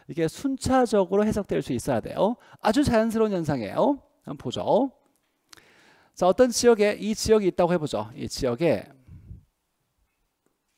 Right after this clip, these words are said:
자, 이 지역에 저소득층이, 저소득층에 유입이 있다고 해보죠.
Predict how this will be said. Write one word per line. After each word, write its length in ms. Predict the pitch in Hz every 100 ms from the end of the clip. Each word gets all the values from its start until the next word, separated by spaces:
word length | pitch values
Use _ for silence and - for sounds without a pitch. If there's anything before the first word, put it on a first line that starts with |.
| _ _ _ _ _ _ _ _ _ _ _ _ _ _ _ _ _ _ _ _ _ _ _ _ _ _ _ - _
자, 120 | -
이 100 | 190 202
지역에 680 | - 214 165 131 202 262 - _ _ _
저소득층이, 1600 | - - 185 220 233 233 233 226 220 254 240 - - 196 202 170
저소득층에 2000 | - - 180 180 180 175 170 170 160 202 196 196 - - 185 170 113 147 208 226 - _ _ _ _ _ _ _ _ _
유입이 440 | 139 170 233 226 190
있다고 320 | - 180 160
해보죠. 400 | 120 107 82